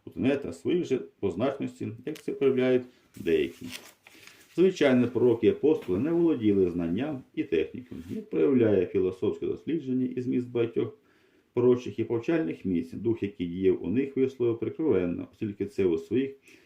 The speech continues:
у всіх слух однакові, підготовлені для розуміння змісту сказаного, і для з'ясування цього необхідна наука. Саме пророки та учні духа, зміст яких місць розуміли без труднощів. Вони розуміли віру і те, що дух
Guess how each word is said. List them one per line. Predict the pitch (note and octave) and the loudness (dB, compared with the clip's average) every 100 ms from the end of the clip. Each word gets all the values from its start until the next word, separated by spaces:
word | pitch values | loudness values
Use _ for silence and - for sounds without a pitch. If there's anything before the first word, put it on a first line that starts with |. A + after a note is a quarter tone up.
| _ - | _ -6
у | |
всіх | B2 - A#2+ A2+ | -6 -2 -2 -2
слух | - F#3 - | -2 -2 -2
однакові, | C3 A#2+ G2 F#2 F#2 | -6 -2 -2 -2 -4
підготовлені | F2 F#2 E2 - C3+ G#2+ E2 - | -2 -2 -2 2 2 2 -2 -6
для | B2+ | -2
розуміння | E3 D#3 D#3 D#3 D3 B2+ | -2 0 -4 -4 -4 -4
змісту | C3 C#3 C3+ | -4 -6 -8
сказаного, | B2+ - E2+ E2+ D#2+ - - | -8 -4 -4 -4 -10 -10 -10
і | |
для | G#2 F#2+ | -4 -4
з'ясування | F#2 - D#2+ A#2+ C#3 B2+ | -4 -6 -4 -2 -2 -6
цього | B2 A#2+ | -6 -8
необхідна | A#2+ - F3 E3+ D3 | -8 -6 -6 -6 -4
наука. | A2 D2+ - - - _ _ _ _ | -4 -4 -6 -16 -20 _ _ _ _
Саме | - E3 D#3+ | -4 -2 -2
пророки | C#3+ C3+ A#2+ G2+ | 4 4 6 2
та | G2+ | 0
учні | G2 A2+ - E2 | 2 2 0 -6
духа, | A2 D3 C3 | -4 -2 -4
зміст | B2+ C3+ B2+ | -2 -4 -4
яких | A#2+ B2+ B2 | -8 -8 -4
місць | B2+ B2 | -4 -2
розуміли | A#2+ A#2 A#2 A2+ A2+ | -4 -4 -4 -2 -2
без | E3+ D#3 | -2 -4
труднощів. | - D#2+ E2+ E2 - - | -4 -4 -6 -10 -14 -10
Вони | D3 F#3+ | -6 -4
розуміли | D3+ C3+ C3 A2+ G2+ | -2 0 0 2 2
віру | G2 F#2 F2+ | 2 2 0
і | - | -2
те, | - D#2+ | -4 -6
що | - D#2 | -6 -4
дух | C3 | -4